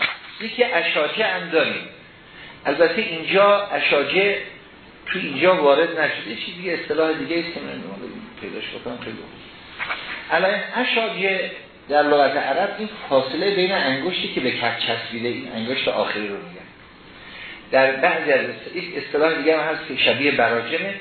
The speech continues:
اون فاصله انگشت اوله با دوم. براجم رو گفتن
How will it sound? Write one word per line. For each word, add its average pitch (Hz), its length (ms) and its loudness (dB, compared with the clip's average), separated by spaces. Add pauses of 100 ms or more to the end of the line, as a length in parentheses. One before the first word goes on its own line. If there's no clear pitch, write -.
(480)
اون 233 200 2 (140)
فاصله 165 580 4
انگشت 151 400 0
اوله 120 480 0 (300)
با 120 100 2
دوم. 107 460 -2 (1000)
براجم 214 600 2
رو 202 100 -2
گفتن 180 340 -4